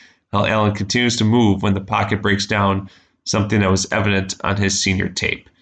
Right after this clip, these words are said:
Wisconsin now sits at number fifteen nationally in the Rivals dot com rankings and is all but guaranteed to have its best recruiting class in the history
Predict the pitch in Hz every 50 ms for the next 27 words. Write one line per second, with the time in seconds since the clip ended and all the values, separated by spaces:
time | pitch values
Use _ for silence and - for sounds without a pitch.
0 | _ _ _ _ _ _ _ - - 104 - - 135 135 147 143 156 143 131 127
1 | 123 - - 143 135 - - - - 113 107 113 135 156 180 196 202 196 - 175
2 | 175 170 - - 160 143 135 135 131 131 127 - - 107 98 92 87 - 107 104
3 | 95 101 101 101 101 101 101 101 - 98 101 101 - 110 101 98 95 101 104 104
4 | 101 101 113 107 101 101 - 107 104 98 101 - - 117 120 127 127 135 123 -
5 | - 123 117 113 110 113 - 117 107 - 110 101 101 101 98 101 98 101 - -
6 | - 131 - - - - 127 123 - - 127 123 110 98 104 - 107 101 101 98
7 | - - - - 113 110 101 98 98 - 190 185 190 - - 107 98 92 101 104